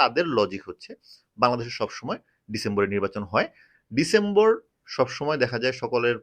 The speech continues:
পরীক্ষা টরীক্ষা থাকে না, স্কুল কলেজের বাবা মারা সকলেই দেখা যায় ঘুরতে নিজ নিজ জায়গায় যেতে পারে,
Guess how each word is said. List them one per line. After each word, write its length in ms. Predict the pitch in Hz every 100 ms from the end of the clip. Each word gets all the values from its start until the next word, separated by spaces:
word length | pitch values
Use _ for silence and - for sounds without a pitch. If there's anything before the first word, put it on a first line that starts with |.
| -
পরীক্ষা 280 | 123 123 120
টরীক্ষা 240 | 110 - 113
থাকে 160 | 104 107
না, 60 | 101
স্কুল 160 | - 107 107
কলেজের 300 | 104 104 110 - - - 98
বাবা 180 | 107 110 107
মারা 180 | 104 104 -
সকলেই 300 | 110 107 104
দেখা 120 | 101 101
যায় 100 | 101
ঘুরতে 260 | 104 101 104 101
নিজ 160 | 107 107 101
নিজ 160 | 104 - -
জায়গায় 280 | 110 104 101 101
যেতে 140 | -
পারে, 120 | 92